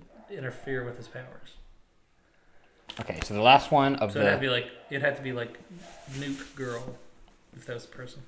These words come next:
Speaker 2: There's a person in D C Universe, and when you attack her, like, her power is that you lose your power when she's, like, threatened.
Speaker 1: Hmm.
Speaker 2: So some people theorize that she can defeat Doctor Manhattan. But, um,
Speaker 1: Hazmat might be able to beat him. Hazmat is an X-Men mutant that has radiation powers.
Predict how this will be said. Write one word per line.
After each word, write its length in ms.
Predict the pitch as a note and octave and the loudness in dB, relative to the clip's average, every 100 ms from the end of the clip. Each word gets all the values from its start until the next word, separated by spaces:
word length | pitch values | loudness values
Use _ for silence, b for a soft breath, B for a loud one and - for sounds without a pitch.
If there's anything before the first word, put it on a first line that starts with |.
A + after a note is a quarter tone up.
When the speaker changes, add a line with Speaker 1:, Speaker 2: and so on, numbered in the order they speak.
| - | 4
Speaker 2:
There's 140 | E3 | 6
a 40 | A3 | 8
person 300 | A3+ G#3+ F#3+ | 10 10 12
in 80 | D#3+ | 12
D 100 | D#3+ | 10
C 120 | C#3 | 10
Universe, 340 | C#3 B2 A2 | 12 12 10
and 120 | A#2 | 8
when 120 | A#2+ C3 | 8 10
you 140 | A#2+ | 10
attack 400 | G#2 - A2 - | 10 10 10 12
her, 300 | C#3 D3+ D#3 - - | 10 10 8 0 2
like, 140 | - | 8
her 120 | A#2+ | 8
power 320 | A#2 A#2+ A#2 | 12 12 12
is 100 | G#2 G#2 | 12 10
that 140 | F#2+ | 8
you 120 | G#2+ | 8
lose 220 | G#2 G#2+ F#2+ | 4 4 4
your 100 | F#2 | 4
power 420 | F#2 F2 - - - - | 4 4 0 -4 -12 -8
when 100 | - | -6
she's, 120 | F#2+ F#2 | 0 2
like, 160 | F#2 | 4
threatened. 400 | F2+ C2+ B1 - - | 4 4 0 -6 -4
Speaker 1:
Hmm. 140 | C#3+ A2 - | -4 -4 2
Speaker 2:
So 260 | A#2 A2 - - | 6 8 6 6
some 140 | - E3 | 12 12
people 160 | C#3 | 12
theorize 320 | B2+ C3+ A2+ | 12 12 12
that 160 | G#2 - | 12 6
she 180 | - C#3 | 6 6
can 100 | G#2 | 6
defeat 240 | - E2 | 0 -2
Doctor 220 | D#2+ - | -4 -4
Manhattan. 460 | E2+ F2 - - G#2+ - b b b b b | -6 -6 -8 -8 -10 -12 b b b b b
But, 140 | F#2+ D3 | 6 8
um, 120 | A3 | 8
Speaker 1:
Hazmat 260 | F3+ C3 B2 | 6 0 0
might 140 | B2 | -2
be 60 | A#2+ | -2
able 160 | A#2 A2+ | -2 -2
to 40 | |
beat 100 | B2 | -4
him. 40 | A#2+ | -2
Hazmat 400 | C#3+ C#3+ C3 B2 | -4 -2 -2 -2
is 140 | B2+ A2+ | -4 -2
an 160 | A#2 A2+ | -2 -2
X-Men 320 | C3+ - B2 | -6 -4 -4
mutant 320 | A#2 B2+ C3 A#2+ | -4 -4 -6 -6
that 160 | C3 A#2+ | -6 -2
has 180 | A#2 A#2+ | -2 -2
radiation 480 | A#2 A#2 A#2+ A#2+ | -4 -2 -4 -6
powers. 280 | A#2 B2 C3 | -10 -10 -12